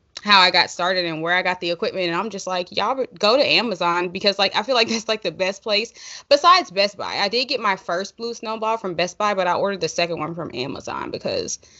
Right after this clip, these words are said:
it wasn't necessarily cheaper. It just gets here faster.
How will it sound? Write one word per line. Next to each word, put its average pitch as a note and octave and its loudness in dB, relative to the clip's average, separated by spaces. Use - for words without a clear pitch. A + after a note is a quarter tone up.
it A3+ 6
wasn't C#4 4
necessarily G#3+ -2
cheaper. G3 -6
It F3+ -4
just F3+ -4
gets E3 -6
here D#3+ -6
faster. - -12